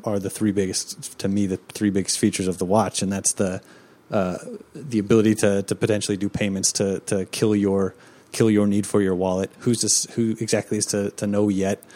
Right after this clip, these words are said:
if you still need your phone in your pocket with this Apple Pay thing, but to be able to actually use your watch to, to pay for things, uh, is sweet. Uh, two is just fitness anything. Uh, the only time I, I even ever wear a watch is when I go for a run and I put on my,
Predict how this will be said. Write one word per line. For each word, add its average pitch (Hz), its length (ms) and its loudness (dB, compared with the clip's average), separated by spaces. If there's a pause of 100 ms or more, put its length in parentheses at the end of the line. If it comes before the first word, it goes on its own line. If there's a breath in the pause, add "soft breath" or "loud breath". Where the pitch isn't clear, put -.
(300 loud breath)
if 107 140 -4
you 104 60 -2
still 107 220 0
need 104 180 -2
your 98 80 -2
phone 107 260 2
in 98 60 0
your 95 120 -2
pocket - 380 -2
with 101 180 -8
this - 140 -2
Apple 104 280 -2
Pay 95 240 -2
thing, 95 420 -6 (260 loud breath)
but 110 100 -4
to 104 60 -2
be 104 60 2
able 101 120 4
to 98 40 2
actually 98 280 -4
use 95 120 -4
your 87 100 -2
watch 98 420 -2
to, 90 220 -2
to - 120 -10
pay 104 200 0
for 98 160 -4
things, 90 500 -6 (460 loud breath)
uh, 92 260 -2 (100)
is 110 160 0
sweet. 92 380 -2 (680 loud breath)
Uh, 95 300 -4 (160)
two 120 260 4
is 101 120 4
just - 160 0
fitness 110 400 0
anything. 92 560 -4 (240)
Uh, 90 280 0
the 113 140 0
only 107 140 2
time 107 220 -2
I, 95 260 -2
I 101 120 -2
even 101 280 -2
ever 98 200 -2
wear 98 160 0
a 92 80 0
watch 92 280 -2
is 90 80 -8
when 95 100 -4
I 95 40 -2
go 95 120 0
for 95 180 -2
a 90 40 0
run 95 260 2
and 90 100 -4
I 92 60 -2
put 95 200 -2
on 92 160 -2
my, 90 200 -6